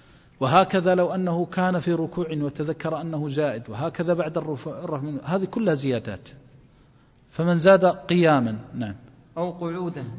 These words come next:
Speaker 1: أو قعودا، جلس بعد الوتر من صلاته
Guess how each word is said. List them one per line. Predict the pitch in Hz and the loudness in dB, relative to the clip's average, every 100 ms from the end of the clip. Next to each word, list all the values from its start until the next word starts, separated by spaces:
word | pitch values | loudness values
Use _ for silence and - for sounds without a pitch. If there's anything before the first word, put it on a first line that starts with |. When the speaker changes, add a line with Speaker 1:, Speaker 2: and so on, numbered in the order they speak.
| - | 4
Speaker 1:
أو | 190 220 | 8 8
قعودا، | 202 185 170 185 147 139 110 107 - - - - - 180 123 | 8 6 8 6 6 2 -2 -10 -18 -20 -20 -20 -20 -18 -2
جلس | 151 175 175 - 185 185 - - - - - _ _ _ _ _ _ _ _ - - - | 0 4 2 4 0 0 -8 -20 -20 -20 -20 _ _ _ _ _ _ _ _ -20 -20 -6
بعد | 127 175 165 175 185 190 - - - - - - | 0 2 4 2 2 -2 -10 -20 -20 -20 -20 -6
الوتر | 160 143 175 190 196 185 190 - - - - - _ - | -4 0 0 0 -4 -6 -12 -20 -20 -20 -20 -20 _ -12
من | 135 151 185 190 185 - - - | -6 -2 -2 -2 -6 -12 -20 -20
صلاته | - - 147 160 175 170 175 165 196 196 | -12 -4 0 4 2 2 -2 0 -2 -6